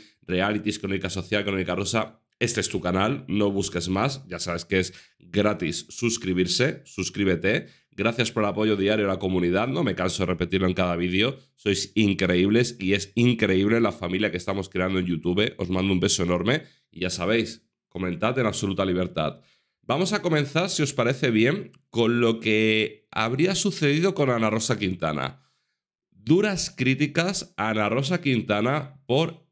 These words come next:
esto de aquí. ¿Qué es esto de aquí?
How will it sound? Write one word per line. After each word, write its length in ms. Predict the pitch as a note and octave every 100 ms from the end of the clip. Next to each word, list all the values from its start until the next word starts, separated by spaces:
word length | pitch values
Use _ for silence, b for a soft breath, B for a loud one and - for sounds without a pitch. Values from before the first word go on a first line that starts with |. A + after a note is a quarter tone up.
| -
esto 340 | E3 E3 - G#2
de 80 |
aquí. 480 | G2+ D#3+ A#2+ - _ _ _ _ _
¿Qué 180 | D3+ C#3
es 140 | C3+
esto 240 | C3+ - A#2+
de 80 |
aquí? 480 | A#2+ D3 C3+ E2 _